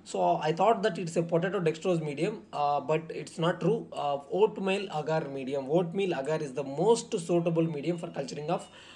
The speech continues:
uh, microorganisms. Uh, why almost all laboratories are using potato dextrose medium? The, the, it might be the reason that these are the following reasons, like, you know, uh, the preparation of oatmeal me-, agar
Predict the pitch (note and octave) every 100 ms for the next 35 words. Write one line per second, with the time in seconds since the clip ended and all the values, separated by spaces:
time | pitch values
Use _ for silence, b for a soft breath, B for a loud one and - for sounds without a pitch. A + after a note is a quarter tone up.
0 | B - C#3+ C3+ D#3+ F3 D#3+ C#3 C#3 B2+
1 | C3 B2+ - - - C3+ C3+ C3+ A#2+ B
2 | B B - D#3+ A3 B3 G3+ - E3 E3+
3 | G3+ E3 F3 E3+ E3+ E3+ E3+ E3+ E3 D#3
4 | E3 E3+ E3 E3 F3 D3 - F3 E3 C#3+
5 | E3 E3 C3+ C3 B2 C#3+ C#3 D3 E3 E3+
6 | E3+ E3+ E3 C#3 D#3 D#3+ D#3+ D3 C#3+ C3+
7 | C3 C#3 C#3+ C#3 C#3+ C3 C#3 D3 C3+ C#3
8 | C#3+ C#3 C3+ B2+ D#3 F3 B B - E3
9 | - E3 G#3 F#3 G#3+ D#3 E3+ E3 F3+ F3
10 | D#3+ D#3+ D3 C#3+ D3 D3